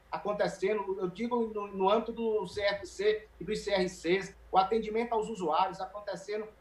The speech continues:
de forma muito rápida e, e, e prestativa. É, e aí, é, pra Probato pode,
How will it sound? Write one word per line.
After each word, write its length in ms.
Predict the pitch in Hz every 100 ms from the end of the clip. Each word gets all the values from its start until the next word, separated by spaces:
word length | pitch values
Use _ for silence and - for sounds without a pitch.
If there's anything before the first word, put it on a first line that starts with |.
| _
de 120 | 208
forma 600 | 180 214 214 214 202 - -
muito 460 | - 214 240 240 220
rápida 760 | - 156 208 214 208 190 196 190
e, 400 | 190 202 214 214 -
e, 240 | 196 196
e 220 | 180 185 175
prestativa. 960 | 185 202 - 180 - 180 190 151 - - _ -
É, 960 | 160 180 185 180 180 175 175 165 160
e 80 | 180
aí, 440 | 196 185 220 233 175
é, 260 | 170 165 _ _
pra 160 | 175 180
Probato 480 | 175 156 175 175
pode, 400 | - 175 175 170